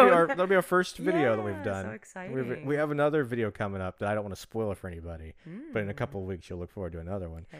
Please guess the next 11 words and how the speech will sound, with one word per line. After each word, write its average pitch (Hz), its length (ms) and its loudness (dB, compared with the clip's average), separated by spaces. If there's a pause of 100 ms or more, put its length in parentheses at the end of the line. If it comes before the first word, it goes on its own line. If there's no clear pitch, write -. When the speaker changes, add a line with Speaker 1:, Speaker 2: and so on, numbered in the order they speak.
(200)
Speaker 1:
That's - 140 -2
Speaker 2:
hey, 170 60 2
Speaker 1:
our 139 60 -4
first 165 260 2
video. 131 440 2
Speaker 2:
hey. - 60 -14 (220)
Speaker 1:
We've 139 140 0
already, 170 360 4 (240)
we've 147 140 0
already 165 180 4
mastered 139 760 -2